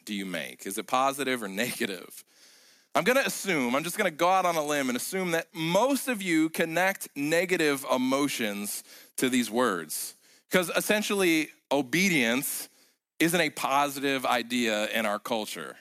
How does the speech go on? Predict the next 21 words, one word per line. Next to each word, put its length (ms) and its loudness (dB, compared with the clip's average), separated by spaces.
right? 340 2
I 100 -4
mean, 400 -4
ugh, 520 -2
just 160 -10
don't 280 -2
start 320 -4
talking 220 -2
about 220 0
obedience. 480 -2
That's, 260 -4
that's 220 -4
scary 340 0
stuff. 300 -4
You're 80 -8
gonna 100 -4
tell 240 0
people 300 -4
what 160 -2
to 80 -8
do. 360 -2